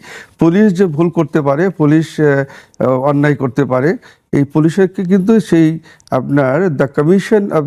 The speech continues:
the যে ব্রিটিশ যে ল, হ্যাঁ, এটা আপনার, আহ, eighteen sixty-one-এ যে লটা হয় ব্রিট-, ব্রিটিশ, ব্রিটিশের, সে লতে কিন্তু, আহ, ব্রিটিশরা সেখানে যে কমিশন করেছিল, সেই কমিশনের মধ্যে পুলিশকে কিন্তু সন্দেহের ঊর্ধ্বে রাখেনি।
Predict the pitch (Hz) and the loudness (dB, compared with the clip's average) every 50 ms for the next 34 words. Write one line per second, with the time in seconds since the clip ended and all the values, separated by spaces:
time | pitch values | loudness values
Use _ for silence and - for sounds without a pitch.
0 | 139 131 147 139 127 143 170 170 139 120 127 117 117 139 143 - 185 185 - - | -2 0 0 0 0 -2 -4 -6 -4 -2 -2 0 0 0 0 0 0 -2 -2 -2
1 | 127 139 147 135 127 120 117 117 123 - 277 - _ _ _ _ _ _ _ _ | -2 -2 0 0 0 0 0 0 0 -2 -4 -8 _ _ _ _ _ _ _ _
2 | - 156 160 147 127 127 135 131 151 147 139 131 123 123 135 139 139 135 127 139 | -2 0 0 0 0 0 -2 0 0 0 0 -2 -4 -4 -2 -2 -2 -2 -2 -6
3 | - - - _ _ _ _ - - 123 123 120 120 123 - - 151 147 151 - | -12 -16 -20 _ _ _ _ -4 -2 -2 -2 -2 -2 -4 -2 0 0 0 0 2
4 | 175 175 170 151 175 208 - - 131 127 127 123 - - 147 - - 160 151 143 | 2 2 2 2 -2 -4 -2 -2 0 0 0 -2 -2 -4 -4 -2 0 2 2 2
5 | 147 160 180 190 180 156 165 151 143 139 123 123 127 127 113 - 127 123 113 110 | 2 2 0 0 0 0 0 0 0 0 0 0 -2 -2 -2 -2 -4 -4 -2 -2
6 | 113 135 185 226 160 123 123 113 - 117 117 131 123 139 123 - 131 117 110 110 | -2 -2 -2 -2 0 0 0 0 0 0 0 0 2 0 0 -2 -2 -2 -2 -2
7 | 123 123 139 131 113 - 175 185 - - 165 139 131 139 156 147 196 202 180 226 | -2 -2 -2 -2 -2 -2 -4 -4 -2 -2 0 2 2 0 0 0 -2 -2 -2 0
8 | 220 220 190 - 254 285 330 359 - - - - - - - - - - - 139 | -2 -2 0 0 0 0 0 -2 -4 -10 -20 -20 -20 -20 -20 -18 -8 -4 -2 -2
9 | 131 123 151 147 160 185 160 - - 190 170 147 - - 147 - 185 180 196 185 | 0 0 0 0 0 -2 -4 -4 -2 -2 -2 -2 -2 -4 -4 -2 0 0 0 0
10 | 156 170 156 165 151 147 160 165 - 185 170 160 - 147 135 131 123 113 - 160 | -2 -2 -2 -2 0 0 0 0 0 -2 -2 0 0 0 2 0 0 0 -2 -2
11 | 170 220 254 269 - - - - - - 170 160 - - 190 185 220 214 - 233 | 0 0 0 -2 -6 -16 -20 -14 -6 -4 -4 -2 0 0 0 0 0 0 0 0
12 | 233 226 220 208 196 190 170 185 196 165 175 170 170 180 165 - 196 170 - 185 | 0 2 2 2 0 0 0 0 -2 0 0 0 0 0 0 -2 -6 -4 -4 -4
13 | 180 196 160 - 160 156 147 147 156 151 143 139 127 117 123 123 113 107 95 - | -2 -2 -2 -2 -2 -2 0 0 0 0 0 0 0 0 -2 -2 -2 -2 -4 -4
14 | 120 110 101 98 | -4 -2 -2 -4